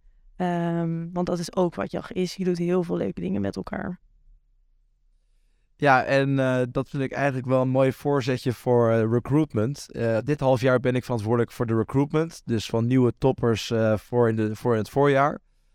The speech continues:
Speaker 2: Eh, en eigenlijk ben ik verantwoordelijk voor de kennismakersavond, eh, de case night, eh, en alles daar, daarop en daaraan. Eh, koffiegesprekjes, you name it.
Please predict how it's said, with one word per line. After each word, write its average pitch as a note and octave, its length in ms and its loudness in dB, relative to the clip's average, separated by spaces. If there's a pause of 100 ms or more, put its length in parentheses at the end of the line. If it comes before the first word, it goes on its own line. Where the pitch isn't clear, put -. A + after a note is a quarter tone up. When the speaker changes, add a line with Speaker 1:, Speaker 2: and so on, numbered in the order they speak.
(120)
Speaker 2:
Eh, B2 540 -2
en C3+ 260 0
eigenlijk C#3 580 -2
ben C3 180 0
ik C3+ 120 -2
verantwoordelijk B2 580 0
voor B2 120 -2
de A#2+ 80 -2
kennismakersavond, A#2 1200 0
eh, A2 260 -2
de A#2 200 -4
case C3 380 0
night, A2+ 440 0 (280)
eh, A2 380 0
en B2 80 0
alles C3+ 400 0 (140)
daar, A#2+ 320 0
daarop B2 300 0
en A#2+ 80 4
daaraan. A#2 440 0 (240)
Eh, A2 320 0
koffiegesprekjes, A#2 840 0
you A#2+ 120 0
name A#2+ 320 2
it. - 200 -10